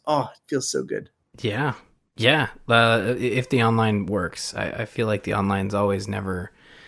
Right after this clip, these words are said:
Speaker 2: been that great. Um, yeah, so I, I really love Smash. I'm glad you're playing it. I, I hope it does stick around 'cause, um,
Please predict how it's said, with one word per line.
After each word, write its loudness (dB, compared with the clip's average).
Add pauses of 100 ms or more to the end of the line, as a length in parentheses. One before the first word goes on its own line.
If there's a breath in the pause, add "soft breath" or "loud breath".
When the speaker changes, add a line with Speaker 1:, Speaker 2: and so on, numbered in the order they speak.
(920 soft breath)
Speaker 2:
been 8
that 6
great. 6
Um, 4 (140)
yeah, 6
so 8
I, 6
I 2
really 6
love 8
Smash. 4
I'm 2
glad 6
you're 2
playing 4
it. 4
I, 4
I 4
hope 6
it 2
does 4
stick -2
around 6
'cause, -2
um, 0